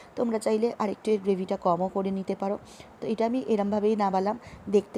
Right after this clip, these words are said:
ঠিক এরকম লাগছে। দেখো বন্ধুরা, এই গ্রেভিটা এরকমভাবে নামিয়েছি বলে লা-, লাস্টে কিন্তু আরেকটু টেনে গিয়ে দেখতে এরকম লাগছে। তো ব্যাস রান্না একদম তৈরি।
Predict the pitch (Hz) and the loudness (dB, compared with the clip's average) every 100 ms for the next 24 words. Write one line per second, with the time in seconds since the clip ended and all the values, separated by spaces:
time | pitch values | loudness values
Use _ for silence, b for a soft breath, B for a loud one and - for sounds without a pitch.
0 | - 240 - 202 190 214 208 196 - 208 | -6 -4 0 0 0 -2 -2 -2 -4 -6
1 | 190 - 196 190 190 185 - B 214 - | -6 -6 -6 -4 -4 -4 -6 B -6 -2
2 | 220 202 214 214 240 247 233 202 - 233 | 0 4 4 4 0 -2 0 -2 -2 -4
3 | 233 247 220 202 214 - 226 208 220 B | -2 -2 -2 -4 -6 -6 -4 -2 -4 B
4 | B - - 202 202 202 196 - 220 226 | B -16 -6 -2 0 0 -2 -2 -6 -4
5 | 233 220 - 214 208 190 196 202 220 190 | -2 -4 -6 -4 -2 -2 -4 -4 -2 0
6 | 175 - 170 160 170 165 156 160 - - | -2 0 0 0 -4 -2 -4 -4 -10 -12
7 | B B - 226 226 269 - 214 190 196 | B B -6 0 2 2 0 -2 -2 -2
8 | 208 190 214 220 220 220 | -4 -4 -4 -4 -2 -2